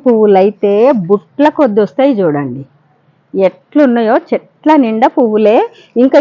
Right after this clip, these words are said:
ఈ విత్తనాలు అయితే చాలా మంది అడుగుతున్నారు, చాలా విత్తనాలు తీసి పెట్టినా. చెప్తున్నా కదా, పంపించడానికే నాకు టైం దొరకలేదు. చాలా విత్తనాలు, ఇగో ఇప్పుడు ఇవన్నీ విత్తనాలే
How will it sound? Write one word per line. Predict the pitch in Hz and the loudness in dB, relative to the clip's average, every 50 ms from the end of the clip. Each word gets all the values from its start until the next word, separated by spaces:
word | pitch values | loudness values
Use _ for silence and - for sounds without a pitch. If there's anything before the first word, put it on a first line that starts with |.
| 285 277 | 2 2
ఈ | 277 254 | 0 0
విత్తనాలు | 247 254 - 285 294 302 294 285 277 247 | -2 0 2 2 2 4 4 4 4 2
అయితే | 240 - 311 311 - - | 2 2 0 -2 0 -2
చాలా | 277 - - 92 123 170 247 277 320 349 349 349 330 | -2 0 0 2 2 4 6 6 6 6 6 6 6
మంది | 311 285 294 302 285 247 | 6 6 6 6 6 4
అడుగుతున్నారు, | 220 208 202 - - 185 165 151 147 135 127 - _ _ _ _ _ _ - - _ _ _ - 277 | 4 2 0 0 0 0 2 2 2 0 -2 -6 _ _ _ _ _ _ -20 -20 _ _ _ 0 2
చాలా | - 170 180 170 190 233 254 285 320 330 320 | 4 4 6 6 6 6 6 6 6 6 4
విత్తనాలు | 320 302 - 311 285 294 294 285 277 247 | 4 4 4 4 4 6 6 6 4 4
తీసి | 247 240 - - 233 | 2 2 2 2 0
పెట్టినా. | 190 - - 175 160 123 - _ _ _ _ _ _ - | 0 2 0 -2 -2 -2 -4 _ _ _ _ _ _ 0
చెప్తున్నా | 262 262 262 - - 392 359 330 247 196 | 0 0 0 0 0 2 4 4 4 4
కదా, | 180 170 226 - - 240 | 4 4 4 2 2 2
పంపించడానికే | 240 277 277 320 302 285 262 254 240 233 240 - 339 320 269 | 2 4 4 4 4 6 6 4 4 2 2 2 4 4 2
నాకు | 226 - - 214 | 2 0 0 0
టైం | 180 165 175 175 170 | 0 2 2 0 0
దొరకలేదు. | 156 151 _ _ - 156 151 151 151 127 - - - _ _ _ _ _ _ _ _ _ _ _ _ _ - | -2 -2 _ _ -4 -4 -2 -2 -4 -6 -8 -14 -20 _ _ _ _ _ _ _ _ _ _ _ _ _ 0
చాలా | - 240 233 269 320 349 349 339 | 2 4 6 6 6 6 4 4
విత్తనాలు, | 262 - - 214 202 185 170 170 175 | 2 2 2 2 2 4 2 2 4
ఇగో | 190 262 311 285 | 4 4 2 4
ఇప్పుడు | - 269 247 254 | 2 2 2 2
ఇవన్నీ | 247 254 262 277 294 311 330 381 440 427 359 | 4 4 4 4 2 2 2 2 2 2 2
విత్తనాలే | 262 - 262 233 220 214 202 214 247 | 0 2 0 2 2 2 2 2 2